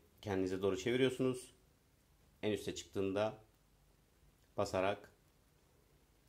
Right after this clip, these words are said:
haftanın hangi günde olduğunuzu ayarlayabiliyorsunuz. Kurma kollarını iyice kapatmayı unutmayın. İki yüz metre su geçirmez özelliği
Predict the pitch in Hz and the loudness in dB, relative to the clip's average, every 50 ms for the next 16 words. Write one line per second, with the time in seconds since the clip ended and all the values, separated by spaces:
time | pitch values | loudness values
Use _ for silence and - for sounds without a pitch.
0 | _ _ _ _ _ - _ _ _ _ - _ _ _ _ - - - - 90 | _ _ _ _ _ -20 _ _ _ _ -20 _ _ _ _ -20 -16 -10 -6 -6
1 | 90 - - 98 95 95 95 92 92 87 85 85 87 82 87 85 85 80 82 85 | -6 -4 -2 -2 0 2 2 2 2 2 0 0 0 0 0 0 0 -2 -2 -4
2 | 90 92 107 117 117 - - - - _ _ - - - _ _ - - 90 87 | -4 -2 -4 -4 -6 -8 -16 -20 -20 _ _ -20 -20 -20 _ _ -4 0 2 2
3 | 87 87 87 85 85 85 82 - - 87 82 - - - - - - _ _ _ | 2 2 0 0 0 -2 -4 -4 -6 -8 -10 -10 -12 -20 -20 -20 -20 _ _ _
4 | _ _ _ _ _ - - - _ _ _ _ _ _ _ _ - - _ _ | _ _ _ _ _ -20 -20 -20 _ _ _ _ _ _ _ _ -20 -20 _ _
5 | _ _ _ _ _ _ _ _ _ _ _ - _ _ - - 123 123 135 139 | _ _ _ _ _ _ _ _ _ _ _ -20 _ _ -2 0 4 6 6 6
6 | 139 143 131 131 131 127 123 131 135 135 135 135 - - - - _ _ _ _ | 6 6 6 8 8 6 6 6 4 2 0 -2 -6 -14 -20 -20 _ _ _ _
7 | _ _ _ _ - - 113 113 113 127 127 123 - - 127 123 - 139 131 127 | _ _ _ _ -2 2 2 4 4 2 2 4 8 8 8 8 8 6 6 6
8 | 135 135 135 - 139 135 135 - - - 117 110 113 127 123 123 - 117 110 - | 6 4 4 4 4 4 4 2 0 0 0 2 4 4 2 2 2 -2 -2 -2
9 | 117 110 117 - 120 120 117 117 107 113 110 110 117 110 110 110 113 120 117 - | 0 0 0 0 0 2 2 2 0 2 4 6 6 6 6 4 2 0 0 -2